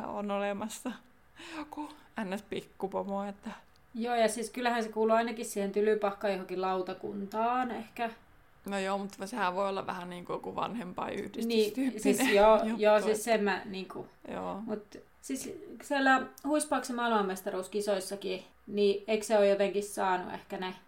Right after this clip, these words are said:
Speaker 2: ne liput sen takia, koska se on siellä töissä? Tai jotenkin mä niinku ainakin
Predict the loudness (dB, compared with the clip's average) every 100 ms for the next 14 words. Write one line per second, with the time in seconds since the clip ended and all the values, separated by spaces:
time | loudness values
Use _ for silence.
0 | -20 -20 -8 0 0 4 2 2 -2 -4
1 | -6 -8 -10 -10 -12 -8 -8 -6 -8 -6
2 | -6 -6 -12 -10 -8 -8 -8 -8 -10 -12
3 | -14 -10 -6